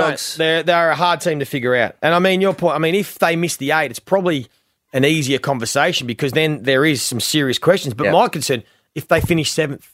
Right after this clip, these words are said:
Speaker 2: and they might win a final.
Speaker 1: <laughs> Yeah.
Speaker 2: And then what?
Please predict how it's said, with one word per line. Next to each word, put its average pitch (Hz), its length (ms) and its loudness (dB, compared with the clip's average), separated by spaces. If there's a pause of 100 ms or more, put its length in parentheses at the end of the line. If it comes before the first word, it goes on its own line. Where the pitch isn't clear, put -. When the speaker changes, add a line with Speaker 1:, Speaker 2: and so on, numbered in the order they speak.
(120)
Speaker 2:
and 147 140 -2
they 160 100 2
might 165 240 0
win 151 160 -2
a 139 60 -4
final. 139 480 -2
Speaker 1:
<laughs> - 40 -20
Yeah. 117 360 -4
Speaker 2:
And 180 160 0
then 202 160 0
what? 175 200 -2